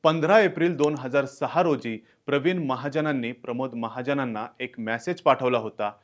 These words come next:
त्या मेसेजमध्ये प्रवीण महाजन यांनी लिहिलं होतं, "अब याचना नहीं, रण होगा, जीवन विजय के साथ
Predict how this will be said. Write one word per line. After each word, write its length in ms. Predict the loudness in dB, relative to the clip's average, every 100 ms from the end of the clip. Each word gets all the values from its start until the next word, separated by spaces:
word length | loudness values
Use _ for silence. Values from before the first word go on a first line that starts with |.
| _ -8
त्या 100 | -6
मेसेजमध्ये 760 | -4 -6 -4 -4 -4 -4 -4 -6
प्रवीण 380 | -4 -4 -4 -6
महाजन 480 | -4 -4 -2 -2
यांनी 320 | -2 -4 -6 -8
लिहिलं 260 | -4 -2
होतं, 340 | -2 -2 -4 -6 _ _ _ 2
"अब 260 | 4 4
याचना 500 | 0 2 2 2 0
नहीं, 380 | 0 0 -2 -6 -8 _ -10
रण 240 | -4 -4
होगा, 340 | -4 -6 -8 -12 _ _ _ -16
जीवन 440 | -8 -6 -4 -4 -6
विजय 280 | -4 0 2
के 160 | 2 0
साथ 240 | 0